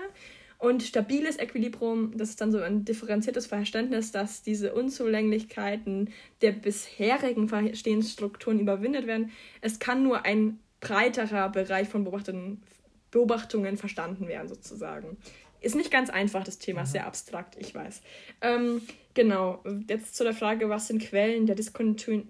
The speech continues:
Speaker 1: Diskontinuität nach Piaget? Also,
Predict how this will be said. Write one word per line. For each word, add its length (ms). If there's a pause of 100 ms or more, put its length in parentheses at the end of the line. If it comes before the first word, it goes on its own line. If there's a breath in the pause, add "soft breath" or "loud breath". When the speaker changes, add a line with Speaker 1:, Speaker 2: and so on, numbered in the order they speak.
(200)
Speaker 1:
Diskontinuität 1160
nach 240
Piaget? 460 (680 loud breath)
Also, 440